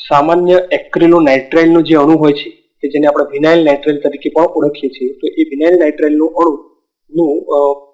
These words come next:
પેરોક્સાઇડ ઉદ્દીપકની હાજરીમાં પોલિમરાઇઝેશન પ્રક્રિયાથી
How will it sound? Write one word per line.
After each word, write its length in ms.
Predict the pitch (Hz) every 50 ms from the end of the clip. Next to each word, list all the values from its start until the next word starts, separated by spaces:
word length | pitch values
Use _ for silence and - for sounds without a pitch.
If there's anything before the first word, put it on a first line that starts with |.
| _ _
પેરોક્સાઇડ 720 | - 143 143 170 175 175 - - 185 185 185 185 - -
ઉદ્દીપકની 640 | - _ _ _ 185 185 185 - 180 180 180 180 175 165
હાજરીમાં 540 | - - 131 123 - - 143 143 139 120 - _ _ _
પોલિમરાઇઝેશન 720 | - 139 139 160 165 165 160 160 156 147 147 - - 160 160
પ્રક્રિયાથી 920 | 160 156 - _ - 139 135 135 135 135 - 277 220 - _ _ _ _